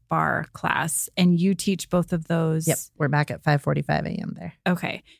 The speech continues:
Speaker 1: And then what about, do you have any evening classes currently?
Speaker 2: Nope, I don't. I go from five forty-five A M straight through till, like, three. Then I always pick up my son and do the coaching groups after that,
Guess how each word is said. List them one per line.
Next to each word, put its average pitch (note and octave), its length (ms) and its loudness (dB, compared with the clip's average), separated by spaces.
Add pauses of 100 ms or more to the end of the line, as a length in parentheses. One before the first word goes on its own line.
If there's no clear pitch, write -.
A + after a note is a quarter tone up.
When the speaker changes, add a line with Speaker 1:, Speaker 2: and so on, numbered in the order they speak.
(140)
Speaker 1:
And G#3 140 6
then G3 300 2
what G#3 160 4
about, G#3 520 2 (200)
do G#3 80 4
you G#3+ 80 6
have F#3 340 2
any G3+ 180 4
evening G#3 440 2
classes G#3+ 680 0
currently? G#3+ 460 0 (200)
Speaker 2:
Nope, D3+ 340 -2 (260)
I C#3+ 60 -2
don't. - 500 -10 (100)
I D3 220 6
go C#3+ 260 4
from D3+ 240 0
five D3 260 2
forty-five D3 520 2
A D3+ 160 4
M D3+ 320 4
straight - 420 -2
through D3 180 -2
till, - 140 2
like, - 180 0
three. E3 420 4
Then D3+ 140 2
I C#3 120 2
always C3+ 200 0
pick - 200 -2
up - 100 0 (420)
my C#3+ 120 0
son C3 400 0
and B2+ 220 -2 (600)
do D#3 140 4
the C#3+ 100 0
coaching C#3+ 440 2
groups - 320 -2
after A2+ 260 0
that, C#2 260 -2